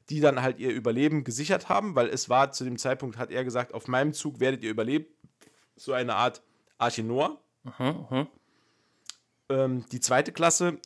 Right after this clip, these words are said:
Speaker 1: äh, ist, glaub ich, auf den Zug gelassen worden, basierend auf ihrer Profession. Das heißt, Wissenschaftler, Lehrer, also Leute, die man braucht,
Speaker 2: Mhm.
Speaker 1: äh, die wurden halt in die zweite Klasse gelassen. Und die dritte Klasse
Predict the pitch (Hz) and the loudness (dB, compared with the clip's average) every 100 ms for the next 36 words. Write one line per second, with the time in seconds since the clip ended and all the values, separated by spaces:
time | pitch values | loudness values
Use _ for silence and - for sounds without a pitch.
0 | - _ 131 131 131 147 - 147 135 127 | -20 _ 2 2 4 0 4 4 4 2
1 | 131 131 131 - 165 - 135 139 139 131 | -2 0 -4 -4 -6 2 2 2 2 4
2 | 135 139 117 113 131 151 139 - 123 - | 6 4 2 0 2 2 2 2 0 0
3 | 131 113 110 107 - 123 110 - 147 196 | 0 4 4 4 -2 -4 -2 2 4 4
4 | 147 135 131 - - - - - 147 156 | 4 4 4 2 -8 -20 -18 0 2 4
5 | - 127 - - 113 113 113 - _ 107 | 6 6 6 2 4 6 4 0 _ 2
6 | 127 139 110 110 110 107 - _ - _ | 8 8 8 6 6 4 -6 _ -20 _
7 | _ 123 123 127 135 160 160 143 139 123 | _ 2 4 6 8 8 4 4 4 4
8 | 107 - 113 117 117 139 - - - _ | 0 -10 -4 4 8 8 6 -4 -14 _
9 | _ _ _ _ 147 123 131 131 123 160 | _ _ _ _ 2 6 8 6 2 6
10 | 180 160 147 147 120 - 127 151 160 165 | 6 8 4 4 0 4 4 4 2 0
11 | 170 165 175 208 - _ _ _ _ _ | 2 2 0 -2 -8 _ _ _ _ _
12 | _ _ _ _ _ - 135 131 131 165 | _ _ _ _ _ -4 0 2 6 6
13 | - - 123 123 165 | 6 4 4 4 2